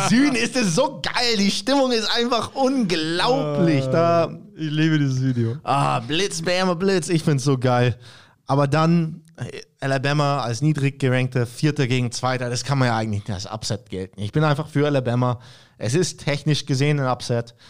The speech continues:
Speaker 2: Ja, es ist, ich
Speaker 1: Aber
Speaker 2: finde aber alles, was sich innerhalb der Top five bewegt, das ist eigentlich kein
Speaker 1: Äh, das ist einfach ein geiles Spiel.
Speaker 2: Ja, genau.
Speaker 1: Wenn ich dann wirklich ein Upset picken muss,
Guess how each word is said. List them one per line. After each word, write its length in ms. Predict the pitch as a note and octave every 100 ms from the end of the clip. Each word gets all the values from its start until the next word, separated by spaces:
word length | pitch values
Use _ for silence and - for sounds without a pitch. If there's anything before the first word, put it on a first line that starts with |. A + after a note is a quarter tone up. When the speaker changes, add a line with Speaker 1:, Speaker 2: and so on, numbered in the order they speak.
| - - _ -
Speaker 2:
Ja, 100 | C3+
es 120 | D3
ist, 80 | E3
ich 60 | A2+
Speaker 1:
Aber 120 | A2+
Speaker 2:
finde 180 | A#2 A2
aber 180 | -
alles, 220 | C#3 E3 D3
was 120 | C3+
sich 260 | D#3 B2+ D3+
innerhalb 200 | C#3+ A#2+
der 100 | B2+
Top 160 | B2+
five 240 | - C3+ B2
bewegt, 300 | A#2 A#2+ B2
das 80 |
ist 120 | - B2
eigentlich 280 | B2 A2+
kein 180 | - A#2
Speaker 1:
Äh, 120 | A2+ A#2 - - -
das 180 | B2+ B2+
ist 100 | C#3
einfach 260 | C#3 C3+
ein 160 | C3 A#2
geiles 340 | C3+ C#3 C#3+
Spiel. 480 | - - D3 D#3 D#3 -
Speaker 2:
Ja, 140 | B2+
genau. 240 | B2 A2 G#2
Speaker 1:
Wenn 160 | C#3 E3+
ich 200 | D#3+ -
dann 240 | D#3 D3+
wirklich 420 | C#3+ D3+ D#3 C3+
ein 180 | - C3
Upset 460 | A#2+ C3+ - C3+ -
picken 400 | D#3 D#3 C3 B2
muss, 460 | C3+ D#3 - -